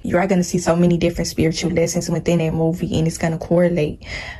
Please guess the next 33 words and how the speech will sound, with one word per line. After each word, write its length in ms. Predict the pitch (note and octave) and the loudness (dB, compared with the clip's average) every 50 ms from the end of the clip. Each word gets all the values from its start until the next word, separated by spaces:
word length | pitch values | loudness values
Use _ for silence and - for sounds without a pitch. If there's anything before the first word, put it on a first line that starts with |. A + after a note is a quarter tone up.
| - - - - - - - | -18 -20 -20 -20 -20 -12 -6
to 140 | - - - | -4 -2 0
the 100 | E3+ D#3+ | 2 2
Lord. 340 | D#3 E3 E3 E3 D#3+ D3+ - | 2 4 4 4 4 2 2
It's 140 | F#3+ F3 | -2 -2
gonna 180 | - F3+ E3 E3 | -2 -2 -2 -2
correlate 460 | - - F3+ F3 E3+ F3 E3 D#3 D#3 | 0 2 2 4 4 4 2 0 0
with 160 | - F#3+ - | -2 -2 -2
your 100 | - D#3+ | 0 0
walk 260 | D#3 D#3+ D#3 D#3 - - | 0 0 -2 -2 -2 -4
with 100 | - - | -4 -2
Christ. 360 | - E3+ D#3 F3 F#3 - - | -2 -2 -2 -2 -4 -4 -2
Like, 200 | - - F#3+ F3+ | -2 0 0 2
you 100 | F3+ F3 | 0 2
cannot 400 | - F#3+ F3+ E3 D#3+ E3 E3 - | 4 4 4 4 2 -2 -4 -4
fall 460 | - E3 D#3+ D#3+ D#3+ D#3+ D3 - - - - - - - - - - | -2 -2 0 0 0 0 0 -2 -6 -10 -18 -18 -18 -18 -20 -16 -12
prey 280 | - - - F3 F3 D#3+ | -6 -2 0 2 2 0
to 200 | E3 - - E3+ | 0 -4 -6 -6
temptation. 720 | - - F3+ F3 F3 - F3+ D#3+ F3 - - D#3+ E3 - D#2+ | -4 -2 -2 0 0 2 2 0 0 0 0 0 0 0 0
That's 220 | - E3 F3 - | 0 0 0 0
what's 160 | F3+ E3+ E3 | -2 -2 -2
gonna 240 | - - D#3+ D#3 C#3+ | -2 -2 -2 0 2
happen 340 | E3 E3 D3+ E3+ E3+ - D#3 | 0 0 0 -2 -2 -4 -4
to 140 | - - E3 | -4 -4 -2
your 160 | D#3+ D#3 D3+ | 0 0 0
life. 320 | D3+ D#3+ D#3 D3 D3 - | 0 0 -2 -2 -2 -2
Your 120 | E3 D#3+ D#3+ | 0 0 2
life 220 | E3 D#3+ E3+ F3 | 2 0 0 -2
is 100 | E3 D#3+ | -4 -4
gonna 200 | - - E3 D#3+ | -2 -2 -2 -2
slowly 360 | D#3+ - - D#3+ D#3+ D#3+ D#3+ | -2 -2 0 0 0 0 0
start 280 | E3 - - F3+ F3 F3 | -2 0 0 -2 0 0
to 60 | - E3 | 0 0
deteriorate 880 | D#3 D3+ - - E3+ E3 D#3+ D#3+ D#3 D3+ D3+ D3+ D#3 D#3+ F3+ - - | -2 -2 -4 -4 -4 -4 -4 -2 -2 0 0 2 2 0 0 -2 -6